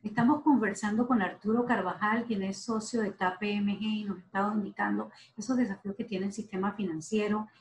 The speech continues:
esta propuesta de que el Estado funja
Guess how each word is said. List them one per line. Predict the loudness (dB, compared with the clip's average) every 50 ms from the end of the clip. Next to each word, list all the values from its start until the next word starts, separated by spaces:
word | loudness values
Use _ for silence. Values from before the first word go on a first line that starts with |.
| _ _ _
esta | -10 -6 -6 -6 -4
propuesta | -4 -6 -6 -6 -6 -4 -4 -4 -4 -4 -2 0
de | 0 -2 -2 -6 _ _
que | -8 -6 -6
el | -6
Estado | -10 -16 _ -2 0 2 2 2 0 -2 -2
funja | -4 -4 -2 -2 -4 -4 -4 -4 -4